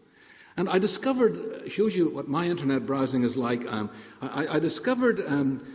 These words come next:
a chain of restaurants, um, a de-, dessert supplier really called, wait for it, the Greedy Pig Food Company. And in fact, there's a whole clutch of these, and if you just go home and search under sinful desserts,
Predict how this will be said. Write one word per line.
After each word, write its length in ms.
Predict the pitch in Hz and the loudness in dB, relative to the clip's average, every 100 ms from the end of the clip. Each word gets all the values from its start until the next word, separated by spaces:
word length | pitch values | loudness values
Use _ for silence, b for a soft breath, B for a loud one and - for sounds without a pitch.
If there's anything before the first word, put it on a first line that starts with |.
| B | B
a 60 | 139 | -6
chain 340 | - - 262 | 0 4 6
of 180 | 233 139 | 6 4
restaurants, 760 | 151 202 - 196 113 82 - - - - B B B - | 2 0 -2 -4 -4 -6 -10 -10 -16 -20 B B B -6
um, 420 | 131 131 131 135 | 0 2 2 -2
a 80 | 151 | 0
de-, 220 | 240 240 | 2 2
dessert 400 | 185 202 254 254 | 2 2 2 2
supplier 480 | - - 156 190 190 | -2 -4 -2 2 4
really 260 | 147 139 123 | 4 4 2
called, 340 | - 170 147 | 0 -2 4
wait 200 | 202 226 | 4 2
for 240 | 139 123 | 0 -2
it, 60 | 143 - B B B B B B _ _ 139 | -4 -10 B B B B B B _ _ -2
the 80 | 151 | 0
Greedy 420 | - 220 214 196 | 4 4 4 2
Pig 360 | - 185 139 | 2 2 2
Food 340 | 120 156 156 156 | 2 4 4 4
Company. 340 | 139 135 - 80 - - - - - _ - _ - _ _ b b b b b | -2 -4 -8 -14 -18 -20 -20 -20 -20 _ -20 _ -20 _ _ b b b b b
And 120 | 185 196 | 2 4
in 40 | |
fact, 200 | 247 247 | 4 2
there's 120 | 226 | 0
a 40 | 190 | 2
whole 160 | 247 | 2
clutch 380 | - - 262 269 | 2 0 2 2
of 120 | 220 | 2
these, 380 | 170 123 104 101 | 4 4 2 -4
and 360 | - 160 160 170 | -4 -2 -2 -2
if 260 | 175 - | -6 0
you 200 | 175 151 | 2 2
just 180 | 147 214 | 0 -2
go 80 | 143 | 2
home 180 | 147 147 | 4 6
and 120 | 123 | 4
search 340 | - 165 160 | 2 0 0
under 240 | 147 139 113 | 0 0 2
sinful 640 | - - 202 214 - 160 | 2 4 4 4 4 2
desserts, 680 | 127 117 135 107 - - | 4 2 0 -2 -6 -10